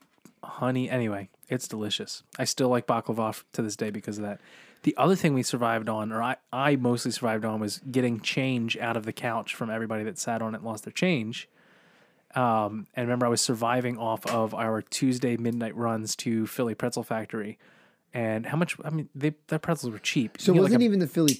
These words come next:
Speaker 2: Pretzel Factory. It was, like, Philadelphia Pretzel Company.
Speaker 1: Yeah,
Speaker 2: Like,
Speaker 1: it was, like,
Speaker 2: legit.
Speaker 1: the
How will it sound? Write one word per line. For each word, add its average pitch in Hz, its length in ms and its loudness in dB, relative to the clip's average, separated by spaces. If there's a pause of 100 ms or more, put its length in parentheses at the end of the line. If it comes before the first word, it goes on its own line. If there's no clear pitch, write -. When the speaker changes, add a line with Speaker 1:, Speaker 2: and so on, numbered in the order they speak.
Speaker 2:
Pretzel 160 280 -2
Factory. 113 420 -10
It 131 80 -2
was, 143 120 0
like, 139 160 0 (500)
Philadelphia 143 460 4
Pretzel - 360 -6
Company. 110 640 -4
Speaker 1:
Yeah, 165 220 8
Speaker 2:
Like, 139 120 4
Speaker 1:
it 131 40 2
was, 135 140 6
like, 139 80 6
Speaker 2:
legit. 135 320 8
Speaker 1:
the 131 100 -2